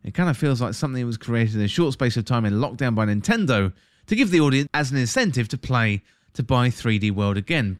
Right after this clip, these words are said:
But it is a really, really good experiment, and a successful experiment, I'd say, to what we could see as an open world Mario game in the future.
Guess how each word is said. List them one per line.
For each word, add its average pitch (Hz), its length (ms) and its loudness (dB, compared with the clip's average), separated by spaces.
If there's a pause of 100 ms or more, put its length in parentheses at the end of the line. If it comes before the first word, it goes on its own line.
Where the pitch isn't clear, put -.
(120)
But 123 80 0
it 135 80 2
is 151 140 2
a 139 60 2
really, 151 280 6
really 131 160 2
good 117 160 2
experiment, 113 580 -2
and 117 100 -4
a 113 120 0
successful 139 640 -4
experiment, 107 480 -2
I'd 104 160 0
say, 101 380 0 (180)
to 131 100 0
what 160 160 4
we 160 80 2
could 143 160 0
see 113 360 2
as 117 160 -4
an 131 180 -8
open 120 320 0
world 107 220 2
Mario 165 360 2
game 98 420 -2
in 104 140 -4
the 92 80 -4
future. 143 600 -2